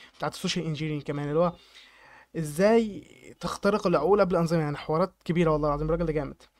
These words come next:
والراجل طبعًا مشهور جدًا، وفي مؤتمرات كتير حضر فيها بلاك هات، وكمان بيشرح للحكومة الأمريكية يعني ايه سوشيال انجينيرينج، تخيل وصل لفين. وتقدر تكلمه وتتواصل معاه على التويتر بتاعه هنا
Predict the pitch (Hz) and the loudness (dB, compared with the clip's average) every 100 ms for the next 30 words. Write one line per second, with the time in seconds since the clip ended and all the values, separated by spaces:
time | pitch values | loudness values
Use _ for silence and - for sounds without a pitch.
0 | _ - 196 196 185 180 170 - 170 160 | _ 0 0 2 2 2 2 -2 -2 -2
1 | 165 208 - _ - - - 185 185 180 | -2 -4 -6 _ -20 -20 -8 -2 0 0
2 | 175 180 170 165 170 - 165 - 160 - | 0 -2 -2 -4 -6 -6 -8 -2 -4 -4
3 | 160 160 147 151 - 160 165 _ _ _ | -6 -6 -6 -8 -6 -6 -6 _ _ _
4 | - 175 175 175 170 170 196 214 170 160 | -6 -2 0 -2 0 0 2 2 0 0
5 | 175 - 160 165 - 170 208 233 185 170 | -2 -2 -4 -4 -4 0 2 2 0 0
6 | 151 151 151 190 208 185 - - - _ | -2 -2 -2 0 0 -2 -6 -20 -20 _
7 | 180 175 160 165 208 202 180 160 160 143 | 0 2 2 2 2 2 -2 -2 -4 -2
8 | 151 165 190 190 - - 165 160 147 160 | -2 0 -2 -4 -8 -6 -4 -2 0 -2
9 | 151 139 175 214 - - - - - 165 | -2 -2 -2 -2 -6 -16 -16 -16 -4 6
10 | 233 220 180 180 170 202 208 202 - 196 | 8 8 2 0 2 2 2 0 -2 -2
11 | 190 160 156 190 180 160 - 175 165 151 | -2 -2 0 0 0 -2 -2 -2 0 4
12 | 175 170 165 220 | 4 6 4 2